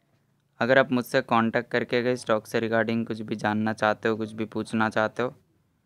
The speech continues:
चैनल का अबाउट पे कॉन्टैक्ट मिल जाएगा। मिलता है अगली वीडियो में, बाय बाय सभी को। तो overall अगर आप लोग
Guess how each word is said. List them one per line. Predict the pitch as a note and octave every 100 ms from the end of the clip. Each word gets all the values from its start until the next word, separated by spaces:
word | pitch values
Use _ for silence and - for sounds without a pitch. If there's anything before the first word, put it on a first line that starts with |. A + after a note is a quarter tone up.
| _ _ _
चैनल | - A2+ A#2
का | A2+ A#2
अबाउट | A2 A2+ G#2+
पे | A#2
कॉन्टैक्ट | A2+ A2 G#2+ A2 A2
मिल | A2
जाएगा। | A2 A2+ A#2+
मिलता | A2+ G#2+ G#2+
है | G#2+
अगली | G#2+
वीडियो | G#2+ G#2+
में, | G#2+ G#2+
बाय | G#2 G#2
बाय | G#2
सभी | - G#2+ A2
को। |
तो | A#2 A#2+
overall | A2+ A#2+ A#2+
अगर | A#2 A2+
आप | A2+ G#2+
लोग | A2+